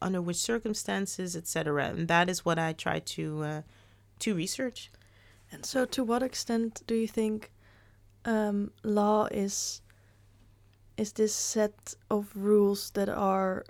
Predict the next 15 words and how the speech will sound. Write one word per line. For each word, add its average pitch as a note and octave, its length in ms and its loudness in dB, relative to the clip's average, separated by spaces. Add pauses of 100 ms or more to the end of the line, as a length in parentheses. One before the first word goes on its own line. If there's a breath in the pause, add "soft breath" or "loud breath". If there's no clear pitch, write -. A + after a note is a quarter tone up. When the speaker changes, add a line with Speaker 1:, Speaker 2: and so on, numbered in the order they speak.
(720)
Speaker 2:
um, G3+ 460 -4
that G3+ 200 -6
you G#3 60 0
have G3+ 140 -2
to G3+ 100 -2
work G3+ 360 0
with? B3+ 240 6 (300)
And G#3+ 220 2
to A3+ 80 0
what G#3 180 6
extent G#3 480 0
is G3+ 160 2
it - 280 -4 (140)
all, G#3 380 8 (580 soft breath)
um, F#3+ 560 2